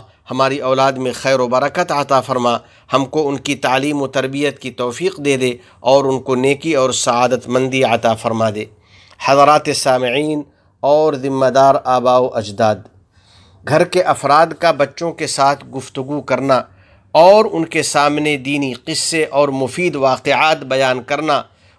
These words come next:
ان کی زبان کی درستگی اور لغوی مہارت بڑھانے میں بہت مفید ہے اور ان کو مثبت طرز عمل سکھانے میں انتہائی معاون ہے۔ امارات کے اندر بچوں کو معاشرے کا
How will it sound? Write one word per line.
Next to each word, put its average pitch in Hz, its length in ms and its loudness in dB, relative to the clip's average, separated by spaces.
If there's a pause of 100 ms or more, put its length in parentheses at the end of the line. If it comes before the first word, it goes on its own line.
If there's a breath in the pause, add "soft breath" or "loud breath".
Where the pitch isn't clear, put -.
ان 143 100 -6
کی 135 200 -8
زبان 127 460 0
کی 139 160 -6
درستگی 135 680 -6 (280 soft breath)
اور 156 240 4
لغوی 147 520 -2
مہارت 139 560 0
بڑھانے 127 420 0
میں 135 100 -2
بہت 120 360 -4
مفید 113 460 -6
ہے 90 140 -12 (500 loud breath)
اور 156 320 6
ان 147 180 -2
کو 139 200 -2
مثبت 156 520 -4
طرز 143 280 0
عمل 139 300 2
سکھانے 143 520 -2
میں 180 160 -2
انتہائی 131 580 -4
معاون 127 540 -4
ہے۔ 104 180 -8 (580 soft breath)
امارات 139 500 2
کے 135 140 -2
اندر 135 300 0 (400 soft breath)
بچوں 139 360 -6
کو 131 200 -6
معاشرے 139 580 0
کا 127 140 -4